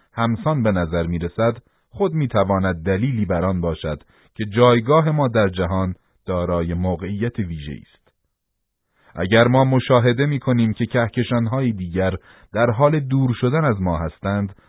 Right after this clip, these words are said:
بنابراین می‌توان گفت که ما در مرکز جهان هستی قرار گرفته‌ایم. ولی در این مورد توضیح دیگری نیز وجود دارد. ممکن است در یک کهکشان دیگر هم این موضوع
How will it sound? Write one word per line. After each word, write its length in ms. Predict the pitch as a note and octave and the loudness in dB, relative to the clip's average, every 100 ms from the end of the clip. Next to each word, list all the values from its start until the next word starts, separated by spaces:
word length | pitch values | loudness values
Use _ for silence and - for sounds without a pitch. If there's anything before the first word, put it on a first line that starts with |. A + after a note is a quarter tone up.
| _ _ - | _ _ -4
بنابراین 640 | G2 A2+ A#2 B2 A#2+ E3 | 0 2 4 2 2 0
می‌توان 540 | D#3+ D#3+ - A2 G#2 F#2 | 2 0 0 2 2 0
گفت 360 | F2+ F#2 - | 0 -2 -6
که 120 | - G#2 | -6 0
ما 400 | G#2+ A#2+ C#3+ D3+ _ _ - | 2 2 0 -4 _ _ -6
در 180 | G#2+ A2+ | -4 0
مرکز 520 | A#2+ A#2+ - F3 B2+ | 2 2 2 2 2
جهان 420 | E2 E2 E2 D#2+ | 0 0 -2 -2
هستی 460 | D2+ D#2+ - E2 D#2 | -4 -8 -10 -10 -8
قرار 380 | D#2 D2 C#2+ | -6 -6 -8
گرفته‌ایم. 540 | C2+ C#2 G#1 - - G#1+ _ _ _ _ _ _ _ _ - | -10 -12 -14 -18 -20 -20 _ _ _ _ _ _ _ _ -8
ولی 280 | E2+ G2+ | -2 0
در 140 | G#2+ G#2+ | 2 2
این 140 | G#2+ | 4
مورد 460 | A2+ A2 A#2+ C#3 C3 - _ | 4 4 4 2 -2 -18 _
توضیح 500 | - A#2+ A2 A#2+ A2+ | 0 0 2 2 2
دیگری 480 | G#2+ A#2 G#2+ C#3 C#3 | 2 2 4 4 4
نیز 220 | C3+ A#2+ | 2 2
وجود 380 | F2+ F#2 F#2 D2+ | 0 -4 -4 -8
دارد. 360 | B1+ A#1 - _ _ _ _ _ _ - | -12 -14 -16 _ _ _ _ _ _ -10
ممکن 460 | D#2+ A2 A#2 D3 D#3 | -2 0 0 0 0
است 300 | D#3 - - | -2 -4 -2
در 180 | B2 | 0
یک 260 | A2+ B2+ E3 | 0 -2 -4
کهکشان 720 | - C#3+ - C3 - C#3 D3+ | -2 -4 -2 -6 -2 -2 -2
دیگر 460 | A#2+ A2+ A2 B2 C3+ | -2 -4 -2 -2 0
هم 200 | B2+ C3+ | 0 0
این 140 | C3+ | 0
موضوع 400 | B2 A2+ G2+ B2 | 2 2 0 -6